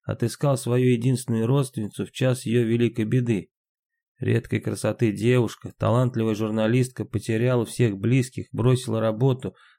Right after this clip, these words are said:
закрылась в маленькой ветшающей квартирке и вела жизнь, похожую больше на умирание. Дина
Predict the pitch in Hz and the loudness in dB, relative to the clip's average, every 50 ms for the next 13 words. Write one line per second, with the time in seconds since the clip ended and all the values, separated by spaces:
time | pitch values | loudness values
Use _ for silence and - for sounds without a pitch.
0 | _ - 101 110 110 - 139 143 143 131 117 - - 113 120 131 131 123 117 110 | _ -4 -2 -2 0 2 2 4 4 4 2 2 0 0 0 2 2 2 0 0
1 | - 113 110 113 120 117 - - 131 127 117 104 - - 120 - 110 110 107 - | -2 -2 0 0 0 -2 0 0 2 2 2 0 -2 -6 -6 -2 -2 -2 -2 -2
2 | - 139 135 127 131 - 107 110 113 120 120 117 110 101 107 127 131 120 113 98 | 0 0 0 0 0 -2 -2 0 0 0 0 0 0 0 0 -2 -2 -2 -2 -2
3 | - 113 110 104 - - 131 127 113 113 113 107 98 - - - _ _ - 104 | 0 0 0 0 0 0 0 2 2 0 -2 -2 -4 -6 -10 -20 _ _ -2 0
4 | 117 120 117 - - 113 113 110 113 113 117 123 123 127 123 110 95 90 85 - | 2 2 2 2 0 -4 -2 -2 0 2 2 2 4 4 2 0 0 -4 -8 -12
5 | _ _ _ _ _ _ _ _ _ _ _ _ _ _ _ _ _ _ _ - | _ _ _ _ _ _ _ _ _ _ _ _ _ _ _ _ _ _ _ -12
6 | 113 98 95 104 117 117 113 110 110 - | -12 -8 -4 -2 0 0 0 0 -4 -6